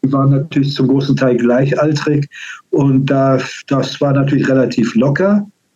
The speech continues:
Äh, die, in den, auf dem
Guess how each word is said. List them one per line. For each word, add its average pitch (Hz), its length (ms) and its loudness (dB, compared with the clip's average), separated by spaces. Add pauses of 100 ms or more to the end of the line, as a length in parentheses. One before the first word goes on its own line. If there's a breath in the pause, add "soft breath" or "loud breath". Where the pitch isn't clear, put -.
(600 loud breath)
Äh, 156 240 2
die, 139 640 2 (680)
in 147 140 2
den, 143 460 2 (1160)
auf 147 220 0
dem 143 640 2